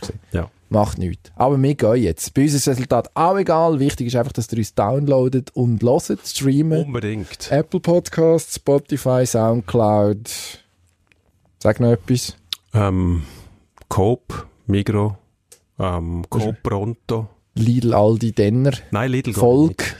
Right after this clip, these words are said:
Speaker 2: Das,
Speaker 1: Wieso
Speaker 2: das
Speaker 1: nicht?
Speaker 2: Bi-, das Billigzeug verfolge ich nicht.
Speaker 1: Lidl, ich finde, Lidl ist genauso legitim. Die haben ein gutes Zeug zum Teil.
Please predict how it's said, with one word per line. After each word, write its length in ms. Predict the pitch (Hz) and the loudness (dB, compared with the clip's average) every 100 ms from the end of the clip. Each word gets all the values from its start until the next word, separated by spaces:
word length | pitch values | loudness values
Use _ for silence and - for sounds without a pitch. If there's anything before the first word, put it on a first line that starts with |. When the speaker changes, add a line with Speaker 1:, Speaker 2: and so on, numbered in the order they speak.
| - | -8
Speaker 2:
Das, 240 | 95 - | -6 -2
Speaker 1:
Wieso 220 | 113 101 113 | 0 2 2
Speaker 2:
das 80 | 165 | 2
Speaker 1:
nicht? 120 | - | 0
Speaker 2:
Bi-, 140 | 101 | -6
das 220 | 98 - | -6 -10
Billigzeug 680 | - 101 101 - - 95 87 | -6 -6 -6 -8 -6 -6 -6
verfolge 360 | - 92 85 87 | -8 -8 -6 -4
ich 60 | |
nicht. 240 | 90 90 - - - | -4 -6 -12 -14 -10
Speaker 1:
Lidl, 520 | 98 110 131 123 113 101 | 0 2 4 4 4 4
ich 120 | 107 | 2
finde, 240 | 98 85 | 2 2
Lidl 240 | 90 92 80 | 0 0 -2
ist 180 | 80 | -4
genauso 300 | - 71 98 | -6 -4 -4
legitim. 420 | 117 135 139 - 147 | -4 -6 -10 -6 -4
Die 80 | 98 | -2
haben 100 | 107 | -2
ein 160 | 98 - | -4 -6
gutes 300 | - - - | -10 -12 -12
Zeug 140 | - - | -12 -12
zum 160 | - | -18
Teil. 200 | - 127 | -14 -14